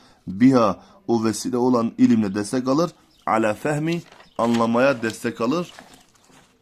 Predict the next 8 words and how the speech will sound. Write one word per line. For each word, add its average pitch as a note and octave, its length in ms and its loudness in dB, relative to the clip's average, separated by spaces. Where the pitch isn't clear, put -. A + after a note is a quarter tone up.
Neyi A#2+ 320 0
anlamaya? C3+ 640 2
En B2+ 260 2
nususi, C3 1080 -2
al, A#2 200 -2
en C3 220 4
nususi C3+ 560 0
şer'iyyeti, C3+ 1080 0